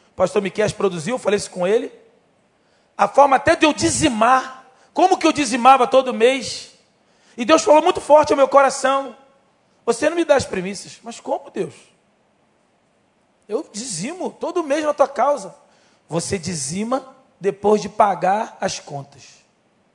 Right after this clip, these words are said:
"Não, mas eu recebo na segunda, eu dou no domingo."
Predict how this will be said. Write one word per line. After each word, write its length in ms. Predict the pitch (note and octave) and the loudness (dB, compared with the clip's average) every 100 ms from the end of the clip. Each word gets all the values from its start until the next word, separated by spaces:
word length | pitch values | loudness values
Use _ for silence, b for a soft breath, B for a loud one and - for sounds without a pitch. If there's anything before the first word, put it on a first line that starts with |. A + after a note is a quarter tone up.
| _ _ _ _ _ _ F#4 | _ _ _ _ _ _ -6
"Não, 220 | F#4+ D4+ | -2 0
mas 140 | A3+ | 2
eu 60 | A#3 | 2
recebo 320 | A#3 C#4+ C#4 | 0 -4 -4
na 120 | B3+ | -6
segunda, 520 | - A3 F#3+ D4+ F4 | -6 -12 -10 -8 -6
eu 120 | F4 D#4+ | -8 -6
dou 180 | D4 | -6
no 80 | E4 | -6
domingo." 640 | E4 C4+ C4 D#4+ A#3+ C#3+ | -6 -6 -6 -8 -10 -12